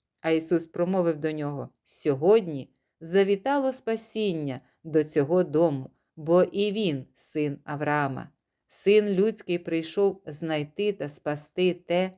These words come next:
що загинуло". Коли вони слухали це, він розповів ще одну притчу, оскільки був близько до Єрусалима, і вони сподівалися, що ось-ось має об'явитися Боже царство.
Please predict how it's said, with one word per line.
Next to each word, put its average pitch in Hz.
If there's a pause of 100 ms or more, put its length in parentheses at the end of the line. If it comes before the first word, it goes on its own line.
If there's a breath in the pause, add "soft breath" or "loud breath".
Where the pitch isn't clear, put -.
(100)
що -
загинуло". 147 (600)
Коли 254
вони 285
слухали 247
це, 214 (140)
він 254
розповів 196
ще 226
одну 139
притчу, 131 (320 soft breath)
оскільки 180
був 160
близько 165
до 151
Єрусалима, 156 (300 loud breath)
і 208
вони 247
сподівалися, 226
що 190
ось-ось 254
має 208
об'явитися 165
Боже 165
царство. 185